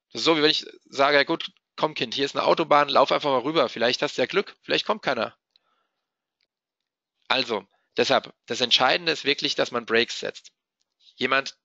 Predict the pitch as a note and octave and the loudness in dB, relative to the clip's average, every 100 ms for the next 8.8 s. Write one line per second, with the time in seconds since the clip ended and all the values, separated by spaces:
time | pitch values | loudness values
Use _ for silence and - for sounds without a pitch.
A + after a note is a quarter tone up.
0 | _ - A#2 A#2 A#2 - F#3+ G3 E3 D3 | _ -4 0 0 -2 -2 -6 -4 -4 -4
1 | D#3+ F#3+ - - - - - C3 A#2+ A#2+ | -4 -6 -8 -18 -20 -6 -4 -4 -2 0
2 | C3+ - A#2+ A2+ G#2+ A2 - A#2+ - A2 | 2 0 -4 -6 -6 -6 -4 -4 -4 -4
3 | B2+ F3+ D#3+ - D3+ D3 - G#2+ A2+ A#2+ | -4 -2 -2 0 0 0 -4 -4 0 0
4 | G3+ A#3 - - - - - _ - B2+ | -2 -6 -20 -20 -20 -20 -20 _ 0 0
5 | C3 C3 - _ _ _ _ _ _ _ | 0 -8 -14 _ _ _ _ _ _ _
6 | _ _ _ A#2 - D#3+ F3+ - D3 - | _ _ _ -6 0 2 0 -2 -8 -6
7 | B2+ A2+ F#3 - - _ _ _ _ - | -4 0 0 -2 -14 _ _ _ _ -20
8 | - _ C3 D3 - - C3 C3 | -20 _ -2 -2 -2 0 0 -2